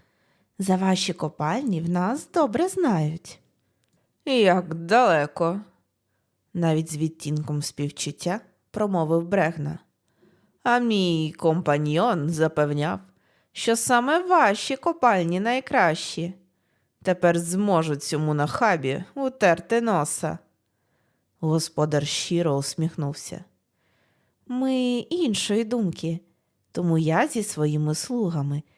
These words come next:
дісталася сюди. А мені вас таки описували». «Хто саме?»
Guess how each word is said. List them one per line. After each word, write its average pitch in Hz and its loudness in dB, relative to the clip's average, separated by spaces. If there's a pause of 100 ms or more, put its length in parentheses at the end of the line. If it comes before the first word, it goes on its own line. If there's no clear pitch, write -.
(180)
дісталася 190 -2
сюди. 190 -4 (800)
А 220 -2
мені 226 2
вас 262 -2
таки 233 -2
описували». 277 -2 (880)
«Хто - 0
саме?» 151 2